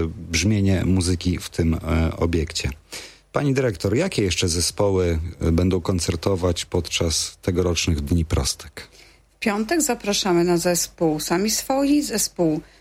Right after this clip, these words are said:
Speaker 2: Topki, D J Gun. W sobotę natomiast mamy pana Macieja Smolińskiego, mamy gwiazdę wieczoru, czyli Łobuzy i występ D J a Pol.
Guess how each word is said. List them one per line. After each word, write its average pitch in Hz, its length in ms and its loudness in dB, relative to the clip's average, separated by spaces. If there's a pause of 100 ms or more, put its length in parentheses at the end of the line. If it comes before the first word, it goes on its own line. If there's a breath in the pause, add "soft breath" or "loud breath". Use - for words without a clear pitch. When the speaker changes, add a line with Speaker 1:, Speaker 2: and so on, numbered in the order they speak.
(160 loud breath)
Speaker 2:
Topki, 226 640 0
D 175 340 -2
J 156 220 0
Gun. 269 400 2 (680 soft breath)
W - 80 -6
sobotę 202 520 0
natomiast 156 680 2
mamy 160 280 4
pana 151 360 2
Macieja 190 380 2
Smolińskiego, 233 1000 0
mamy 165 340 2
gwiazdę 160 500 0
wieczoru, 165 420 0
czyli 165 240 0
Łobuzy 247 600 2 (360 loud breath)
i 392 100 4
występ 226 480 0
D 185 240 -6
J 160 100 -2
a 165 380 2 (180)
Pol. 156 200 0